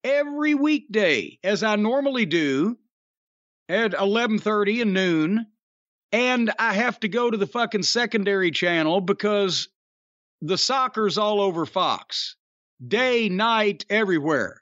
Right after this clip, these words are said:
How many of these games they play? Can't they even do a best of seven like the World Series and A E W? They have to play five thousand fucking soccer games?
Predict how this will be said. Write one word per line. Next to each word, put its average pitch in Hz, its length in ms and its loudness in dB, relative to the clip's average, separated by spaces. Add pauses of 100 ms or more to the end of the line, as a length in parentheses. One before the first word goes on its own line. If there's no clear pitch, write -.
(160)
How 302 240 0
many 339 200 0
of 294 60 2
these 247 200 0
games 220 340 0
they 220 140 2
play? 240 260 -2
Can't 311 380 -2
they 302 160 0
even 294 260 2
do 247 420 2 (600)
a 185 100 2
best 233 380 -2
of 226 80 0
seven 233 400 0
like 208 300 -2
the 180 80 -2
World 214 340 0
Series 220 560 0
and 165 100 0
A 165 80 -2
E 208 180 0
W? 202 560 0
They 196 140 0
have 233 120 -6
to - 80 -14
play 202 260 -2
five 185 500 0
thousand 190 440 0
fucking 196 320 0
soccer 165 400 0
games? 196 540 0